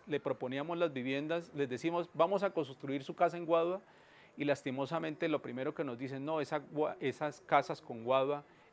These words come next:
es para ricos". Entonces nos encontramos cada día a día en una gran contradicción. Sabemos que el camino es hacer las viviendas prearmadas, preconstruidas, donde podamos ganarle tiempo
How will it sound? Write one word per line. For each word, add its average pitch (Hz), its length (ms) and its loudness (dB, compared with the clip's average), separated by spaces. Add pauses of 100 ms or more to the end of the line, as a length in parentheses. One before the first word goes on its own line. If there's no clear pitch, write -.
es 139 120 0
para 143 220 -2
ricos". - 460 -8 (300)
Entonces 175 400 4
nos 147 180 -2
encontramos 143 560 0
cada 175 300 6
día 170 180 6
a 170 40 8
día 165 340 4
en 131 100 -4
una 135 160 0
gran 160 240 2
contradicción. 139 720 0 (720)
Sabemos 170 540 4
que 151 320 2 (140)
el 151 180 0
camino 214 460 0 (760)
es 147 180 2
hacer 170 280 2
las 175 180 2
viviendas 151 760 -2 (400)
prearmadas, 151 920 2 (1400)
preconstruidas, 143 880 4
donde 143 240 -4
podamos 139 420 0
ganarle 135 460 0
tiempo 175 560 -2